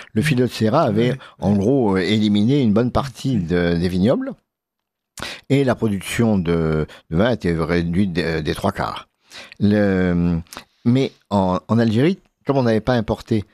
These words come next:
Speaker 1: de,
Speaker 2: Oui.
Speaker 1: euh, comment ça s'appelle, euh, de plants
Speaker 2: Oui.
Speaker 1: venant d-, d'Amérique, il n'y a pas eu tout de suite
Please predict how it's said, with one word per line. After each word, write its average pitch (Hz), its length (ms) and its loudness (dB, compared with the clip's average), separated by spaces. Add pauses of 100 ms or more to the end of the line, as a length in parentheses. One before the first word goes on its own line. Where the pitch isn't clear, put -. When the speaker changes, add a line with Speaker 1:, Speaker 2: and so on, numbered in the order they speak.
(220)
Speaker 1:
de, 87 600 0 (280)
Speaker 2:
Oui. 196 160 -2 (260)
Speaker 1:
euh, - 260 0
comment 202 120 -2
ça - 40 -10
s'appelle, - 200 -2 (280)
euh, 113 200 -4
de 107 140 2
plants 117 380 -2 (200)
Speaker 2:
Oui. 82 80 -4
Speaker 1:
venant 104 280 2
d-, 101 140 0 (220)
d'Amérique, 104 460 0
il 110 40 -4
n'y - 60 -4
a - 20 -20
pas 117 100 2
eu 123 60 0
tout 107 140 -10
de - 40 -14
suite - 300 -8